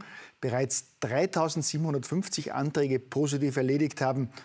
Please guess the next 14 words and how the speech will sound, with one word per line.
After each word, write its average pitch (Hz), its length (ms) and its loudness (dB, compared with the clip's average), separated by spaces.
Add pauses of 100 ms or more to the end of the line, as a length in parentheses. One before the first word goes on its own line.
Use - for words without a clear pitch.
(280)
und 226 380 0
dass 143 180 2
schon 123 300 0
vier 226 380 0
Komma 190 240 0
fünf 175 300 -2
Millionen 151 400 0
Euro 131 400 0 (460)
an 131 160 0
diese 131 280 2
Vereine 117 440 0 (540)
überwiesen 139 420 2
worden 110 240 0
sind. 101 320 -4